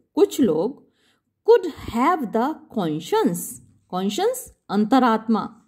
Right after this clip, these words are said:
और या फिर ज़मीर, उर्दू में बोलते हैं ज़मीर, हिंदी में बोलते हैं अंतरात्मा और इंग्लिश में बोलते हैं कॉन्शियंस। तो कैसे कुछ लोगों के अंदर अंतरात्मा हो सकती है to live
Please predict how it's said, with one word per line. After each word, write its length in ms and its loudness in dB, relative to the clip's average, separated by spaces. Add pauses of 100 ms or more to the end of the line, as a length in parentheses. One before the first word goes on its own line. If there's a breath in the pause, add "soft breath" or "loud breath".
(460)
और 120 -4
या 160 -2
फिर 320 -2
ज़मीर, 800 2
उर्दू 260 -2
में 140 2
बोलते 260 -4
हैं 80 -4
ज़मीर, 560 0 (540)
हिंदी 220 0
में 140 2
बोलते 300 -2
हैं 340 0
अंतरात्मा 880 -2 (120)
और 120 -4
इंग्लिश 320 -4
में 120 2
बोलते 280 -2
हैं 140 0
कॉन्शियंस। 800 -2 (680 soft breath)
तो 80 -2
कैसे 600 4
कुछ 340 -6
लोगों 380 4
के 220 -4
अंदर 680 -2 (280)
अंतरात्मा 760 0
हो 360 2
सकती 480 -4
है 440 -6 (420 soft breath)
to 100 4
live 360 6